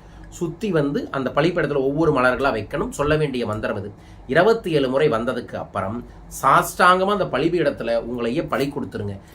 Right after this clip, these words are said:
"எனக்கு என்ன பண்றதுன்னு தெரியல, என்னை நீங்க தான் வழி நடத்தணும், உங்க திருவடியை பிடிச்சுக்கிட்டேன்,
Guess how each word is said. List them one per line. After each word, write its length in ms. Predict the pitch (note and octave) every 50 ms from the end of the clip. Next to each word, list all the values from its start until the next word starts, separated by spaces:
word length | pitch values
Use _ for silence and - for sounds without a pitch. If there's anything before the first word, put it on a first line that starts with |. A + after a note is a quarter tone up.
| - - -
"எனக்கு 320 | A2+ A2 A#2 - G#2+ G2+
என்ன 260 | G2+ G#2+ C3 E3+ G#3+ A3+
பண்றதுன்னு 440 | F3+ D3 B2 A#2+ A#2 A2+ C#3+ D#3+ D3
தெரியல, 420 | C3 A#2 B2 B2+ B2+ A#2 A2+ -
என்னை 220 | - A2 A2 A2 G#2+
நீங்க 380 | G#2 A#2 C3 D3 D#3 C#3 B2
தான் 180 | A2 A#2+ D#3 F3+
வழி 180 | A2+ A#2+ C3+
நடத்தணும், 240 | C3+ B2+ B2 - -
உங்க 320 | A#2 A2 G2+ A2+ A2+ A2+ - -
திருவடியை 520 | - D#3 F#3 G#3 G#3 F#3 C#3 B2+ D3+ D3+ D3+ -
பிடிச்சுக்கிட்டேன், 520 | B2 C#3 - - - B2 G#2 G2 A2 G#2+